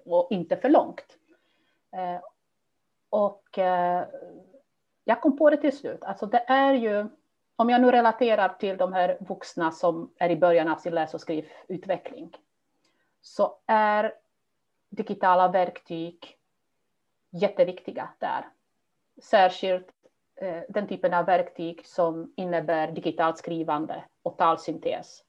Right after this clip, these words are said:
och uppläsningsfunktion. För när vuxna lär sig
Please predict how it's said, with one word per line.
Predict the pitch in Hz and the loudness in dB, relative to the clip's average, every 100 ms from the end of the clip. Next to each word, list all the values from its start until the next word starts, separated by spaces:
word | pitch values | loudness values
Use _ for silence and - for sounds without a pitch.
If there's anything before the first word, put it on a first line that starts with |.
| _ | _
och | 175 - 185 | -6 -6 -8
uppläsningsfunktion. | - - - 170 - - - - - 233 - _ - | -6 -8 -8 -12 -10 -12 -10 -10 -12 -14 -18 _ 2
För | 202 190 185 185 _ _ _ _ - | 4 6 4 0 _ _ _ _ 2
när | 202 | 4
vuxna | 208 269 - 240 | 4 0 2 4
lär | 226 190 | 6 4
sig | 190 - 185 180 175 | 2 4 6 6 2